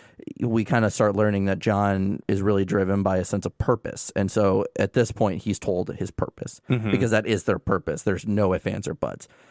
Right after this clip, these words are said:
Speaker 1: Some kids try to, you know, you see some kids trying to get away, and the guys, you know, there's, there's one guy per, per, uh, child, and so they're just grabbing 'em and shoving 'em back.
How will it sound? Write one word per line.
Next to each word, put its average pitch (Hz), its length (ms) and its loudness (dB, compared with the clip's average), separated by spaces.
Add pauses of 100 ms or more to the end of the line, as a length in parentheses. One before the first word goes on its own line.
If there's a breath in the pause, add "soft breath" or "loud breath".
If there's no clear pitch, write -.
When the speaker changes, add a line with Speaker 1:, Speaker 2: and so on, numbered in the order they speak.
Speaker 1:
Some 110 200 0
kids 107 240 0
try 98 200 2
to, 101 180 -2
you 107 140 0
know, 98 100 2
you 98 200 0
see 120 140 -2
some 104 220 0
kids 104 220 0
trying 98 200 0
to 92 60 -2
get 98 160 0
away, 95 340 2
and 92 120 -2
the 92 60 -4
guys, 95 380 -2
you 101 140 -2
know, 117 220 -2 (300 soft breath)
there's, 110 220 0
there's 110 380 -2
one 110 220 2
guy 98 260 2
per, 92 420 0 (280)
per, 95 240 2
uh, 95 180 -2
child, 101 480 2
and 95 100 -4
so 98 120 -2
they're 98 140 -2
just 104 120 -6
grabbing 98 300 0
'em 92 100 -2
and 92 220 -4 (160)
shoving 101 320 -2
'em 95 100 -2
back. - 440 -4